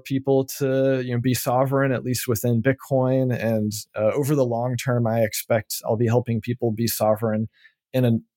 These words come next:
a number of different aspects of their lives as, you know, cryptographic protocols and private key ownership and the technologies related to that offer more and more empowerment.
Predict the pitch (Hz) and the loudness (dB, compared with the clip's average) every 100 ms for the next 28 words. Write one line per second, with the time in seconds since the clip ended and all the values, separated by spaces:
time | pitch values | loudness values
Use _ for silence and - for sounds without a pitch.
0 | - 120 131 139 135 143 131 - 127 - | -4 0 2 4 4 2 0 0 0 0
1 | 135 - 135 139 127 117 123 143 143 113 | -2 0 0 0 2 2 0 0 -4 -6
2 | - 110 113 117 113 - - - _ - | -2 2 2 0 -4 -10 -20 -20 _ -8
3 | 107 - 165 - 127 127 127 - 131 - | -8 0 0 0 -2 0 0 -4 -6 -4
4 | 123 123 123 120 120 120 113 110 - 117 | 0 0 0 0 0 0 -2 -6 -2 0
5 | 117 113 113 - - 120 117 113 113 117 | 2 0 -6 -10 -4 0 2 2 0 0
6 | 117 110 - 104 - 110 107 131 - 113 | 0 -2 -2 -4 -2 -4 -2 -4 -2 0
7 | 110 110 113 104 110 101 107 107 - 95 | 0 0 -2 -2 -2 -2 -2 -4 -10 -4
8 | 104 107 - _ _ - 127 131 143 139 | 0 0 -2 _ _ -2 0 0 0 -2
9 | 139 131 135 135 131 - 127 123 131 135 | 0 0 0 2 2 0 -2 0 2 2
10 | 147 | 0